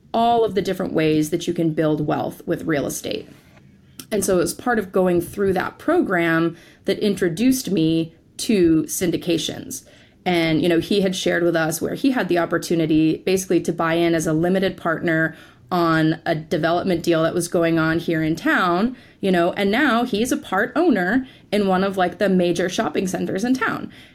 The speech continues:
And I mean, I just didn't know that something like that existed. And so I was like, "Wow, this is really interesting. Like, I need to know more about this." And so, you know, from there, I went on my own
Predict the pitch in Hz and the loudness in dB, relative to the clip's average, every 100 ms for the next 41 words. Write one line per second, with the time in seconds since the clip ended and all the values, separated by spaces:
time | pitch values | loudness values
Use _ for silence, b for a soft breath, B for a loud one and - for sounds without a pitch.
0 | B 190 185 175 - 277 302 254 269 - | B -2 0 0 0 0 2 0 0 2
1 | 294 - 185 185 - - 202 190 185 180 | 2 2 2 2 0 -4 -4 -2 -2 -4
2 | 175 - 156 - 190 180 185 196 - 175 | -4 -4 -6 -6 -8 -4 -2 -2 -4 -6
3 | - 180 180 190 170 175 - - 139 185 | -4 -4 0 0 0 -4 -8 -10 -4 -2
4 | 190 254 196 185 190 220 208 190 190 185 | 0 -2 -4 -6 0 2 2 2 0 -2
5 | 185 175 156 160 - - 208 226 - 214 | -2 -4 -4 -6 -8 -2 2 2 2 0
6 | 185 180 180 165 160 160 151 - - 180 | 2 2 0 0 -2 -2 -4 -4 -6 -6
7 | - B B B B 190 185 180 190 175 | -10 B B B B 0 0 2 2 4
8 | 165 160 180 160 156 175 165 175 180 175 | 4 2 2 2 0 0 2 2 2 2
9 | 175 170 165 165 165 175 165 165 160 160 | 0 0 2 2 0 0 2 2 2 2
10 | 170 165 165 | 2 2 2